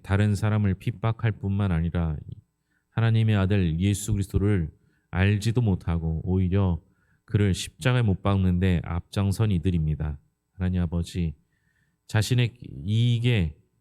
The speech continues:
눈이 멀면, 욕심에 눈이 멀면 제대로 보지 못합니다. 하나님, 우리는 하나님께서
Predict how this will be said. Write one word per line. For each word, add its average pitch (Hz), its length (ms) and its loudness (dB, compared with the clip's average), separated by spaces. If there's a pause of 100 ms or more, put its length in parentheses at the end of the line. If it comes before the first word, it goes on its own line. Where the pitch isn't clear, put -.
(180)
눈이 107 320 2
멀면, 87 540 0 (340)
욕심에 117 440 0
눈이 104 240 2
멀면 85 560 -2 (520)
제대로 107 360 0
보지 117 480 0
못합니다. 78 640 -2 (400)
하나님, 92 540 -2 (300)
우리는 98 600 2 (400)
하나님께서 107 960 0